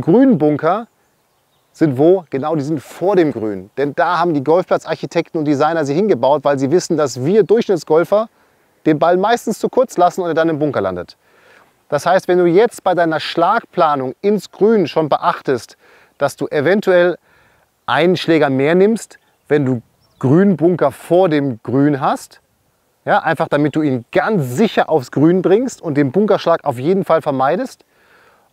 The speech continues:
oder wenn du eben Grünbunker links und rechts vom Grün hast, dass du eben genau auf die andere Seite vom Grün zielst. Also wenn du einen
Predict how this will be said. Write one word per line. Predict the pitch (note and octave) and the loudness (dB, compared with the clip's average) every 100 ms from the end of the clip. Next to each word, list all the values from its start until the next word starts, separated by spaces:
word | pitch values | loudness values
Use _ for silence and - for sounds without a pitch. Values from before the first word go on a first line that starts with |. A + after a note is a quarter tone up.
| - | 0
oder | G3 A3+ | 4 6
wenn | A3 | 4
du | A3 F#3 | 2 0
eben | G#3 G#3 | 0 0
Grünbunker | D#3+ F#3 B3 G#3+ A3 G3+ G3+ | 2 2 2 2 0 2 2
links | G#3+ A3 A3 | 2 0 0
und | |
rechts | G3 - - | 0 0 0
vom | F3+ | -4
Grün | C#3 D#3 D3+ | 0 2 2
hast, | F#3 G3+ - _ _ _ | 0 -6 -12 _ _ _
dass | - F#3 | -2 -2
du | - | 0
eben | G3+ G3+ | 0 2
genau | F3+ F3+ F#3+ | 2 2 2
auf | G#3+ - | 0 -2
die | G#3+ - | -4 -4
andere | F#3 B3 A#3 F3 | -2 0 2 2
Seite | C#3 C3 C#3 | 2 0 -4
vom | C3 A#2+ | -4 -6
Grün | G#2+ A#2 A2 | -4 -4 -4
zielst. | - A2 F#2 - - | -6 -6 -6 -8 -6
Also | D3 C3 A#2+ | -4 -2 0
wenn | D#3 | 0
du | D#3 | 0
einen | E3 E3+ | 0 -2